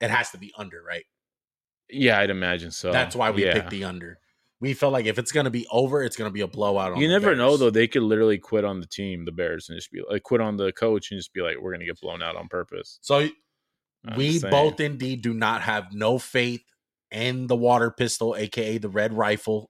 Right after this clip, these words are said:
Speaker 1: Andy Dalton.
Speaker 2: That's mean. That's very mean.
Speaker 1: <laughs>
Speaker 2: They, he almost got them a win last week.
Speaker 1: Hey, man, throwing the screen to
Speaker 2: Darnell
Speaker 1: Mooney,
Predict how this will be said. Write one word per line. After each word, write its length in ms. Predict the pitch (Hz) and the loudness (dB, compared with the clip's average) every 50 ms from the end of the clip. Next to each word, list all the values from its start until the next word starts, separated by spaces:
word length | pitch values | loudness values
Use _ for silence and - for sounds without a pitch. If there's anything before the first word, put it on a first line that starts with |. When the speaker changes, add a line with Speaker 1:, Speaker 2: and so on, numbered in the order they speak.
| _ - | _ -4
Speaker 1:
Andy 300 | 107 107 107 107 117 117 | -2 -2 -2 -2 -6 -2
Dalton. 400 | 104 110 107 107 101 - - 110 | 0 2 2 2 0 -2 -2 -2
Speaker 2:
That's 220 | 107 104 - - | -2 -2 -4 -6
mean. 360 | 95 90 87 87 85 87 87 80 _ - - - _ - - - - - - - | -8 -8 -6 -6 -8 -8 -10 -14 _ -20 -20 -14 _ -12 -12 -10 -12 -12 -4 0
That's 240 | 185 185 - - | 0 0 0 2
very 360 | - 175 202 196 196 180 190 190 | 0 2 2 4 4 2 2 2
mean. 260 | 190 170 180 185 185 | 0 -2 -2 0 0
Speaker 1:
<laughs> 60 | 175 | 0
Speaker 2:
They, 180 | - 123 123 117 | 2 2 0 0
he 200 | 120 131 139 143 | 0 0 -2 0
almost 360 | - 127 127 123 117 110 - | 0 -2 -2 -2 -2 -4 0
got 180 | - 113 104 101 | 0 0 0 0
them 120 | 107 101 95 | -4 -6 -6
a 80 | 95 98 | -6 -6
win 200 | 98 98 92 90 | -6 -6 -6 -8
last 300 | 92 92 90 - - 98 | -8 -8 -8 -10 -8 -8
week. 220 | 92 90 87 85 - 175 - - - - - - _ _ _ _ _ | -8 -8 -6 -8 -10 -10 -10 -14 -18 -18 -20 -20 _ _ _ _ _
Speaker 1:
Hey, 280 | 127 131 127 123 123 | 2 4 4 4 2
man, 320 | 110 110 117 110 107 107 - | 0 0 2 2 2 2 2
throwing 240 | - 139 143 156 156 | 4 4 4 4 4
the 60 | 156 143 | 0 -2
screen 400 | - - 139 135 135 135 127 117 | -4 -2 -2 -2 -2 -2 -4 -2
to 520 | - 131 123 120 113 110 110 107 104 92 - _ _ _ _ _ _ - 120 | 2 2 4 4 4 0 0 -2 -4 -6 -8 _ _ _ _ _ _ -8 0
Speaker 2:
Darnell 380 | 113 113 113 131 123 113 113 | 2 4 4 4 4 4 4
Speaker 1:
Mooney, 80 | 113 | 4